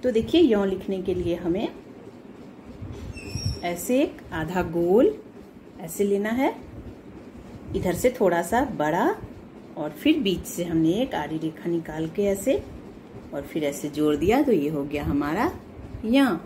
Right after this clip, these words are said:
कैसे लिखेंगे बच्चों? ऐसे, ऐसे और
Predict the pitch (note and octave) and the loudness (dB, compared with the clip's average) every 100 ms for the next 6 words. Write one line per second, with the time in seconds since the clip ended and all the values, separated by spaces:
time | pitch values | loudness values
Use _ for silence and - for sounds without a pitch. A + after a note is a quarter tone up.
0 | - - - - - - - - - - | -14 -18 -20 -18 -18 -18 -20 -16 -12 -6
1 | F#3 F#3+ F#3 G#3+ G#3 G#3+ C4 C4+ G#4 - | -2 -2 -2 0 2 0 2 2 2 -2
2 | - - - - - D3+ - G3+ C4 G4 | -12 -14 -14 -16 -10 -10 0 4 6 4
3 | - - - - - - - - - - | -4 -18 -20 -18 -16 -16 -16 -18 -18 -14
4 | D#3 D3 - G#3+ D4 F#4+ - - - - | -10 -8 2 4 4 2 -10 -18 -14 -6
5 | E3 B3 | -2 -2